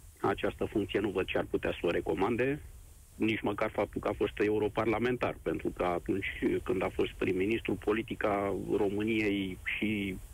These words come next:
parlamentară și a executivului a fost anti-europeană.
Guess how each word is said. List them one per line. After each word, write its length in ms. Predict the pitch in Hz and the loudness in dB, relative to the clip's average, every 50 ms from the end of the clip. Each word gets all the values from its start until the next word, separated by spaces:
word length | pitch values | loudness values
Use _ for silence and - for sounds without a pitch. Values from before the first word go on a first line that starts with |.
| - - - - - - - - - - | -10 -8 -6 -6 -6 -6 -6 -8 -6 -4
parlamentară 800 | - 107 101 101 104 101 104 101 101 98 - 117 104 101 101 98 | -2 0 0 2 2 2 4 2 2 2 0 0 0 2 2 0
și 1000 | - - - 110 101 104 101 98 98 98 95 95 95 95 95 95 92 92 90 98 - 92 90 92 | 0 0 0 0 0 2 0 0 0 2 2 2 2 2 2 2 2 2 2 2 2 2 2 2
a 300 | 98 98 95 95 95 92 92 90 - - - - - | 2 2 2 2 2 2 2 0 -2 -4 -10 -8 -4
executivului 920 | - 98 92 - - 101 92 - 107 101 - 139 127 123 127 120 120 123 123 | -2 -2 -2 0 -2 -2 -2 -2 -4 -2 -2 -2 -2 -2 0 0 0 0 0
a 80 | 123 120 - | 0 -2 -2
fost 200 | - 131 123 - - | 0 0 0 0 0
anti-europeană. 920 | 135 135 120 117 - 120 123 127 127 131 139 135 - - 92 73 - - | 0 0 0 0 0 2 2 2 2 2 2 2 0 0 -2 -2 -4 -8